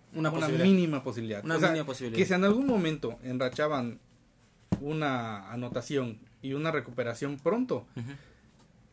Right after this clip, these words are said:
Speaker 2: esa inercia podía entonces cambiar
Speaker 1: Ujú.
Speaker 2: de bando.
Speaker 1: Porque igual tengo que darle mucho crédito a otros dos jugadores.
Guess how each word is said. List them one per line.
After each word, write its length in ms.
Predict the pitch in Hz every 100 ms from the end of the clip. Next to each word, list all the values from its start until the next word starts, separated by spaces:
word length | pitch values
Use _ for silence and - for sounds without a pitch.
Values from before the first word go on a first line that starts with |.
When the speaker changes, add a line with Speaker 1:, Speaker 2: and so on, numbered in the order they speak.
| -
Speaker 2:
esa 240 | 165 190
inercia 540 | 151 147 165 175 147 -
podía 320 | 123 123 135
entonces 420 | 131 131 113 123
cambiar 460 | - 113 113 110 113
Speaker 1:
Ujú. 80 | 113
Speaker 2:
de 40 |
bando. 340 | 110 120 110 104 -
Speaker 1:
Porque 380 | - 131 180 180
igual 400 | 151 139 151 175
tengo 160 | 175 175
que 100 | 160
darle 200 | 156 156
mucho 260 | 147 147
crédito 280 | 131 135 147
a 40 | 123
otros 200 | 120 117
dos 120 | 113
jugadores. 580 | 117 110 117 113 -